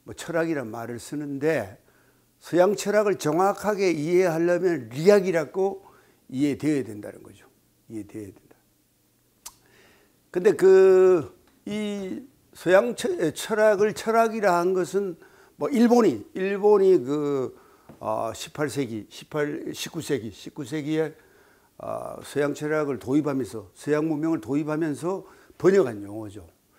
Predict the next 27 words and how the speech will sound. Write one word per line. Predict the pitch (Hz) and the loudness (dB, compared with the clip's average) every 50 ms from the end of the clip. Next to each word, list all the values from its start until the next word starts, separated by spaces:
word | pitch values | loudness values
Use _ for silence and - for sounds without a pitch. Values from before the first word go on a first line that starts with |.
| _ _ _ _ | _ _ _ _
근데 | - 165 180 180 | -4 -2 -2 -2
그 | - - 226 240 160 | 0 -2 -2 -2 2
번역한 | - 220 240 247 240 233 226 214 208 | 2 2 2 4 4 4 2 2 2
용어를 | 208 208 208 214 214 214 214 214 233 220 165 | 0 -2 -2 -2 -2 0 2 2 0 0 0
지금 | 180 185 160 | -4 -4 -4
한국도 | 147 160 175 202 196 196 165 - 202 | -2 0 0 0 0 0 -4 -4 -6
쓰고 | - - - 190 196 214 208 - - - _ _ _ _ _ _ _ _ _ | -4 -4 -6 0 2 2 2 2 -4 -14 _ _ _ _ _ _ _ _ _
중국도 | - - 226 247 233 196 - - | -2 4 4 6 6 4 2 -2
씁니다. | - - - 143 127 123 117 104 98 - _ _ _ _ _ _ _ _ _ _ _ _ _ _ _ _ _ _ _ _ _ - | -12 -12 -10 -8 -8 -8 -10 -12 -16 -16 _ _ _ _ _ _ _ _ _ _ _ _ _ _ _ _ _ _ _ _ _ -12
그러니까 | - 202 226 214 208 | -4 2 2 2 2
처음에 | 214 - - 247 254 262 247 175 | 2 -4 -6 -4 -4 -4 -4 0
번역한 | - 190 220 247 254 247 208 208 196 | 2 4 4 4 2 0 -2 -2 0
나라가 | 196 196 190 196 180 | 0 -2 0 0 -2
굉장히 | 135 - - 185 202 185 - | -2 0 -2 -2 -2 -2 -4
중요하죠, | - - 151 165 175 180 170 151 104 98 104 | -4 -6 -6 0 0 0 0 0 -4 -8 -14
그죠? | 107 101 104 104 - _ _ _ _ _ _ _ _ _ _ _ | -18 -18 -20 -20 -20 _ _ _ _ _ _ _ _ _ _ _
근데 | - 170 139 | -12 -10 -8
그게, | - 165 156 202 208 202 170 131 110 - _ _ _ _ _ _ _ _ _ - | -8 -2 -2 0 0 2 0 -2 -4 -6 _ _ _ _ _ _ _ _ _ -8
아, | 117 110 120 127 127 127 131 123 | -6 -6 -4 -4 -4 -4 -6 -6
많이 | 117 113 117 127 151 180 208 208 | -2 2 2 4 4 2 2 0
고심을 | 175 - 135 139 135 - - 190 208 202 190 170 143 | -2 -4 -6 -6 -6 -6 -6 -6 -2 0 0 0 0
해서 | 160 156 - 180 175 | -2 -4 -4 -6 -8
번역을 | 180 - 160 160 175 160 143 120 | -4 -4 -4 -2 -2 -4 -4 -6
해-, | 139 156 - 131 | -6 -8 -8 -6
했는 | 131 156 170 156 | -6 -6 -6 -6
건 | 156 - | -6 -10
틀림없어요. | - - 185 180 180 160 - - 139 131 113 101 | -10 -6 -4 -2 -2 -2 -2 -4 -10 -10 -12 -12